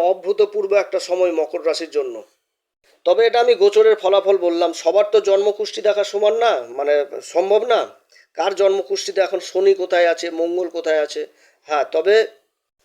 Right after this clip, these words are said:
এই যে মাসে, এই সেপ্টেম্বর মাসে যে গ্রহদের অবস্থান, তার কিন্তু যথেষ্ট সুফল পেতে যাচ্ছে মকর রাশি। যাদের গ্রহের অবস্থান খারাপও যদি থাকে, কিছু না কিছু ভালো প্রভাব মকর রাশি এই সময় পাবে।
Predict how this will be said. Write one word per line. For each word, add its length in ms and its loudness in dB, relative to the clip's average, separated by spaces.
এই 180 0
যে 140 -2
মাসে, 360 0
এই 80 -2
সেপ্টেম্বর 520 0
মাসে 220 -2
যে 140 -2
গ্রহদের 500 -2
অবস্থান, 500 -2
তার 180 -2
কিন্তু 380 -8
যথেষ্ট 460 -4
সুফল 420 -6
পেতে 260 -6
যাচ্ছে 280 -6
মকর 320 -8
রাশি। 340 -10
যাদের 320 -2
গ্রহের 400 -4
অবস্থান 440 -4
খারাপও 420 0
যদি 220 2
থাকে, 260 -8
কিছু 320 -10
না 120 0
কিছু 240 -8
ভালো 320 -6
প্রভাব 440 -6
মকর 260 -10
রাশি 300 -8
এই 80 -14
সময় 280 -10
পাবে। 260 -14